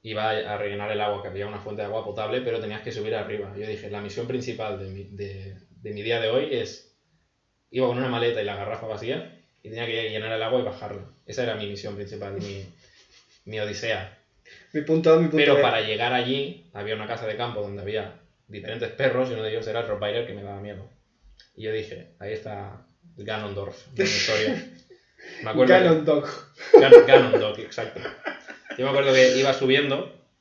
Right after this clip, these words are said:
Speaker 1: ¿sabes? Yo iba con el escudo. Tú imagínate, estás por el campo, ¿vale? Con tu familia,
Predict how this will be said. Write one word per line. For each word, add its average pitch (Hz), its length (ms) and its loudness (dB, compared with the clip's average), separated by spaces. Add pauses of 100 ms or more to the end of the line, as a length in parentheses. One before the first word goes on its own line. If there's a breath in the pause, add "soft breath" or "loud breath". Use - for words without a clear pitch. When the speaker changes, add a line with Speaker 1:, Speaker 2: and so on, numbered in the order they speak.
(460)
Speaker 1:
¿sabes? 113 220 -2
Yo 110 80 -2
iba 117 100 2
con 113 120 -4
el 101 60 -6
escudo. 104 520 -10 (160)
Tú 120 80 -12
imagínate, 107 560 -8 (240)
estás - 200 -8
por 135 100 -6
el 107 100 -4
campo, - 480 -14
¿vale? 107 260 -12
Con - 100 -16
tu - 80 -14
familia, 101 520 -12